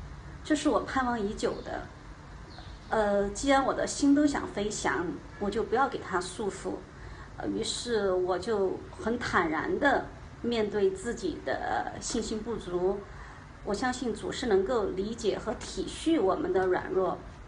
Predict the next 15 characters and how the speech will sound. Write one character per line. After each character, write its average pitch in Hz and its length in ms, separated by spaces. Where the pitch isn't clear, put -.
我 233 120
也 196 460
祈 - 200
求 214 180
主 190 180
能 170 160
够 196 140
赐 - 240
给 190 140
我 180 260
足 185 180
够 240 120
的 190 160
信 202 220
心。 190 320